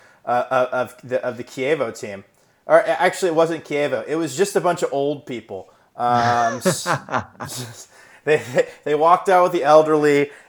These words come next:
Speaker 1: and, uh, it, it, it was really, really heartwarming. It, it apparently inspired Pelissier to score a goal this week, that he got to go out with, with young, y-,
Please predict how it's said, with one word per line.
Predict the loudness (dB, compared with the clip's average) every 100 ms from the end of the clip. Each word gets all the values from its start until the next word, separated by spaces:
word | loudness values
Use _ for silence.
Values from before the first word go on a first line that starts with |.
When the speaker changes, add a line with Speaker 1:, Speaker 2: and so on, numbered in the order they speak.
| _
Speaker 1:
and, | -2 -2 0 0
uh, | 0 0
it, | -2 -8
it, | -8
it | -8
was | -8 -6
really, | -4 -2 -2
really | -2 -4 -4 -4
heartwarming. | -2 -4 -2 -6 -6 -10 -12
It, | -12
it | -12 -10
apparently | -4 -4 -4
inspired | -8 0 2 2 -2
Pelissier | -10 -10 -8 -8 -8
to |
score | -12 -10 -8
a | -8
goal | -8 -10
this | -14 -18
week, | -18 -18
that | -18
he | -14
got | -12 -12
to | -12 -14 -10
go | -8 -4
out | -6 -6
with, | -14 -18 -20 -16
with | -10 -6
young, | -6
y-, | -8 -10